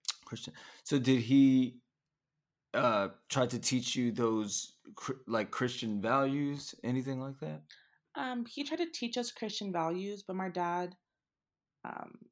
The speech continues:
Speaker 2: I think he associates, like, being super religious with, like, his parents and his parenting.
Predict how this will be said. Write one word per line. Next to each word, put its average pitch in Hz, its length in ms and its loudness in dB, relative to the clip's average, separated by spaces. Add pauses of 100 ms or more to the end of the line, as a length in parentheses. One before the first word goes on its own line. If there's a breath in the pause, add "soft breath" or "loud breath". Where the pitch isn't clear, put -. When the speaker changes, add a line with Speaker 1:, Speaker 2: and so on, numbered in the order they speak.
Speaker 2:
I 202 100 0
think 247 240 -6
he 247 100 -6
associates, 185 1160 -6
like, 160 300 -6 (600)
being 196 240 -2
super 190 300 -6
religious 190 680 -2
with, 180 160 -6
like, 160 200 -4
his 160 280 -4
parents 220 480 -8
and 175 100 -6
his 165 200 -4
parenting. 226 720 -6